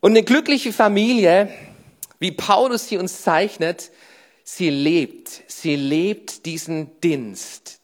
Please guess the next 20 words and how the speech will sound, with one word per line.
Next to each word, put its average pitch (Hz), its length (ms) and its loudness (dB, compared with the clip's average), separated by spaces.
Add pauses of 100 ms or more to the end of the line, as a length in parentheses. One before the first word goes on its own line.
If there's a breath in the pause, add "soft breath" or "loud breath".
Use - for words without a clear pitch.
diesen 170 420 -6
Dienst 262 520 -6
des 165 260 -6
Helfens, 208 640 0
des 170 160 -4
Unterstützens, 180 1160 -4 (360 loud breath)
des 156 200 -2
Füreinander-Daseins 190 1500 2
unter 160 240 -2
die 143 160 -6
Arme 156 320 -2
zu - 160 -12
greifen. 123 560 -8 (2250)
Dienen, 226 440 4
helfen, 170 920 0 (960 soft breath)
es 147 240 0
ist, - 420 -6
es 135 160 -4
ist - 320 -8
genial. 113 600 -4